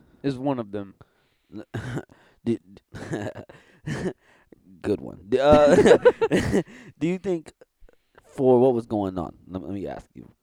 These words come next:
Speaker 2: 'cause I actually was, uh, somewhat defending Travis's, uh, actions, uh, when things happened. I got a lot of backlash, and, uh, looking back at it,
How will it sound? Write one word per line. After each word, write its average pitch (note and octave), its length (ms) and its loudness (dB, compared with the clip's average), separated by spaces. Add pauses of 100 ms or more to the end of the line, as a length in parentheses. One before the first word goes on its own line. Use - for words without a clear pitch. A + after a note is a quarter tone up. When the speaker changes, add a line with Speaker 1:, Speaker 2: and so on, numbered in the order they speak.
(440)
Speaker 2:
'cause G#2 140 -4
I D3+ 180 0
actually C#3 240 -6
was, G2+ 240 -2
uh, D2 360 -6 (360)
somewhat A2+ 440 -12
defending G#2 600 -10 (220)
Travis's, E2 500 -10
uh, C2+ 240 -12
actions, A2+ 500 -14 (640)
uh, F2 120 -4
when G2+ 160 -6
things G2 240 -16
happened. G2+ 340 -6
I G#2 60 -12
got G#2 160 -8
a - 20 -6
lot F#2+ 160 -6
of E2 60 -12
backlash, F#2 580 -10 (160)
and, F#2+ 240 -14
uh, F2+ 200 -8
looking C#3+ 380 -14
back C#3 360 -6
at E3+ 220 -8
it, A2+ 200 -4